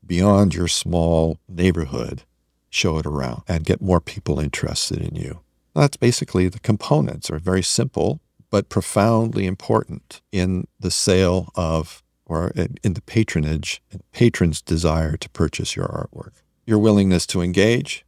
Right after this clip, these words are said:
as an artist is an important component as well. Some people just don't wish to do that, and I understand that,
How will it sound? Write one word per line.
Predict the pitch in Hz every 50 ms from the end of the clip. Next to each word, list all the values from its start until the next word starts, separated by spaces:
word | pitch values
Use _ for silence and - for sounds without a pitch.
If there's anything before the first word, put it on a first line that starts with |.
| -
as | 95 90 87
an | - 85
artist | 87 95 104 113 120 127 123 - - - - - -
is | - 101 101
an | 104 92
important | 95 101 - - 113 113 - - 98 -
component | - 107 101 - 107 107 110 110 110 -
as | 110 107 -
well. | - - - - - - _ _ _ _ -
Some | - - 82
people | 80 - 92 - -
just | 95 101 98 - -
don't | 92 98 - - - _ -
wish | 117 120 117 - - -
to | - 80
do | - -
that, | - - - - - _
and | - - -
I | 69
understand | - - 147 131 - - 113 110 73
that, | - - -